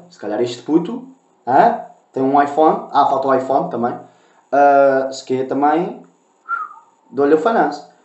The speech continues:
Porquê? Porque tu não vais assediar um gajo, né? É estranho. É, é, é, voltamos à mesma coisa, é assediar um gajo. Mesmo que, va-, vamos supor que o homem é gay. Hum, é estranho, ok? Se uma gaja assediar uma gaja, já há aquela, aquele coisa.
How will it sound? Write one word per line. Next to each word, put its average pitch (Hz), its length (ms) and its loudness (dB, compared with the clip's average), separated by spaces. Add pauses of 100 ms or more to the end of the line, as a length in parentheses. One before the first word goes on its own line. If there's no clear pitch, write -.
(120)
Porquê? 143 440 -2 (260)
Porque - 160 -6
tu 262 60 -4
não 247 100 0
vais 247 140 2
assediar 220 360 -2
um 233 60 -2
gajo, 190 260 0
né? 117 220 -10 (640)
É 240 40 -4
estranho. 254 540 -6 (160)
É, 170 100 -8
é, 196 440 2
é, - 20 -6
voltamos 196 340 -4
à 196 60 -2
mesma 190 260 -4
coisa, 180 260 -2
é 151 460 -2
assediar 147 360 -4
um 165 60 0
gajo. 170 280 -4 (300)
Mesmo 233 280 0
que, 147 260 -12
va-, 170 100 -4
vamos 180 220 -6
supor 196 200 -6
que 170 60 -10
o 175 40 -2
homem 160 220 -2
é 120 40 -4
gay. 120 220 -4 (1000)
Hum, 247 180 -6 (280)
é - 40 -20
estranho, - 540 -6 (160)
ok? - 200 -4 (420)
Se - 140 -8
uma 214 180 -4
gaja 165 220 -2
assediar 175 320 -4
uma 175 140 -2
gaja, 196 300 -2
já 196 140 -4
há - 40 -2
aquela, 202 380 -2
aquele 196 280 -4
coisa. - 380 -2